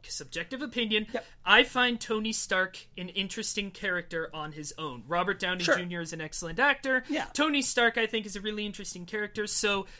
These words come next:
Speaker 1: Tony
Speaker 2: Agree.
Speaker 1: Stark without Iron Man, I'm like, I would still watch that because I find that character interesting. I don't care about <laughs> Thor. The be-,
Speaker 2: Mm-hmm.
Speaker 1: like, let's be honest, Thor two is Loki one. Like, nobody
Speaker 2: <laughs>
Speaker 1: cares about Thor in that movie. We're all watching it for Loki. That's what makes it in-,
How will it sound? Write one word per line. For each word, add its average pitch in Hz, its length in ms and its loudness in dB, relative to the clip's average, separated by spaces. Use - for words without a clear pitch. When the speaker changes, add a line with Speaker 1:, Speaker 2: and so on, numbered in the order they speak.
Speaker 1:
Tony 294 300 2
Speaker 2:
Agree. - 40 2
Speaker 1:
Stark 233 520 2
without 190 380 0
Iron 240 280 2
Man, 170 300 0
I'm 220 180 6
like, 190 260 0
I 269 100 6
would 220 140 -2
still 226 240 2
watch 247 300 2
that 135 180 -4
because 151 220 -6
I 202 120 0
find 208 240 -4
that 202 140 -6
character 214 360 -4
interesting. 156 520 -10
I 254 120 4
don't 294 220 0
care 226 300 2
about 175 280 0
<laughs> - 160 -14
Thor. 180 380 -6
The 214 140 0
be-, 175 160 0
Speaker 2:
Mm-hmm. 151 380 -4
Speaker 1:
like, 254 260 8
let's 285 220 0
be 269 140 2
honest, 226 360 0
Thor 311 320 0
two 226 480 0
is 190 380 -2
Loki 190 540 0
one. 143 560 -6
Like, 180 300 -2
nobody 226 380 4
Speaker 2:
<laughs> - 20 -2
Speaker 1:
cares 202 260 -2
about 180 260 -6
Thor 180 180 -2
in 170 100 -4
that 156 160 -4
movie. 156 240 -4
We're 165 180 -4
all 185 140 -2
watching 165 380 -4
it 147 100 -10
for 147 100 -12
Loki. 147 420 -6
That's 151 260 -8
what 156 100 -8
makes 151 240 -8
it - 100 -14
in-, 160 140 -8